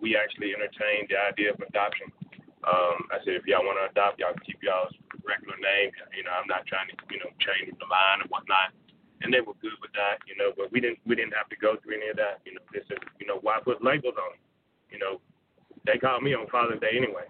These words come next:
so it's no big deal. So you know, it's really up to the individual. I wouldn't do it, but, you know,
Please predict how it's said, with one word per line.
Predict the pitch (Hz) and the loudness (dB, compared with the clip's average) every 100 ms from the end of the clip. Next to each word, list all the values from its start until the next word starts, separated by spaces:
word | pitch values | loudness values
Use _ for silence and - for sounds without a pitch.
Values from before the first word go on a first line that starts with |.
| - | -4
so | |
it's | 101 107 | -4 -4
no | 107 | -6
big | 104 | -4
deal. | - 127 - - - - _ _ _ _ - - _ _ | 2 2 2 -6 -20 -20 _ _ _ _ -20 -20 _ _
So | 98 107 104 - _ _ - _ - - - | -6 -6 -6 -16 _ _ -20 _ -20 -8 -2
you | 131 | 0
know, | - | 0
it's | 156 151 131 | 2 4 6
really | 156 170 165 - | 4 4 0 -2
up | 139 - | -4 -4
to | 127 | -6
the | 123 | -6
individual. | 120 104 117 117 120 113 - | -6 -8 -6 -6 -4 -6 2
I | 110 110 | 4 4
wouldn't | 127 120 120 | 0 -6 -4
do | 117 120 | -4 -2
it, | 123 - _ _ _ _ _ _ _ _ - - | -4 -10 _ _ _ _ _ _ _ _ -20 -16
but, | - 104 98 - _ _ _ _ - | -8 -6 -6 -10 _ _ _ _ -20
you | 101 | -14
know, | 95 | -14